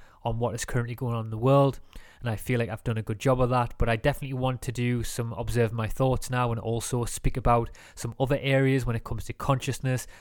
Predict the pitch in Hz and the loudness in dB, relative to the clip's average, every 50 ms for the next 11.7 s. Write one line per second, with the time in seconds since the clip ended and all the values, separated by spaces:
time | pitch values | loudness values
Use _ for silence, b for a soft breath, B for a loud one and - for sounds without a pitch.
0 | B B B 139 127 117 - - 104 - - - 139 139 - - - 131 127 120 | B B B -6 -4 -4 -4 -8 -8 -4 0 2 2 2 2 2 2 4 4 4
1 | 117 107 - - 123 117 110 104 113 113 110 117 113 117 110 120 110 123 147 156 | 2 0 -2 -2 -2 -2 -2 -2 -2 -2 0 0 0 0 0 -2 0 4 4 4
2 | 147 131 - - 131 - 131 - - 135 127 123 117 117 117 117 107 - B B | 4 4 2 0 -2 -2 -4 -4 -4 -2 -2 -2 0 0 -2 -2 -2 -6 B B
3 | B B B B B 127 127 135 123 - - 139 127 - - - 123 110 123 113 | B B B B B 0 0 0 0 0 2 2 2 2 0 -4 -2 -2 -2 -2
4 | 113 113 - 113 - - - 127 110 107 113 - - 127 123 - - - 117 110 | -2 -4 -4 -6 -6 -6 -6 -6 -8 -8 -8 -10 -6 -6 -6 -4 -4 -6 -6 -6
5 | 110 107 110 110 113 113 113 113 110 117 113 110 - - 107 - - - 127 110 | -4 -4 -4 -4 -4 -4 -4 -4 -4 -4 -6 -6 -6 -8 -8 -8 -6 -4 -2 -2
6 | 107 - - 123 110 113 107 110 107 - - - - 110 107 110 123 135 135 - | -2 -2 0 0 0 0 -2 -6 -8 -8 -10 -8 -8 -6 -4 -4 -4 -4 -4 -2
7 | - 139 135 131 120 - - - - 113 120 123 123 123 117 - B B B B | -2 -2 -2 -2 -4 -8 -12 -10 -6 -2 0 2 2 2 0 -4 B B B B
8 | B B B B B B B B - 123 123 - 104 110 127 127 - - _ _ | B B B B B B B B 0 4 6 6 6 6 4 0 -4 -6 _ _
9 | _ _ - _ _ - - - - - 120 110 - - 123 120 117 117 110 107 | _ _ -20 _ _ -16 -14 -12 -10 -8 -8 -6 -4 -4 -2 -2 -2 -4 -4 -6
10 | 110 113 107 - - - 120 110 110 113 127 131 - - - 120 - - - - | -6 -6 -6 -6 -8 -6 -6 -4 -2 -2 -2 -2 -2 -6 -10 -10 -10 -10 -10 -10
11 | 113 107 107 107 107 98 - 110 104 117 123 123 117 110 | -8 -6 -6 -6 -8 -8 -10 -8 -4 -2 -2 0 -2 -4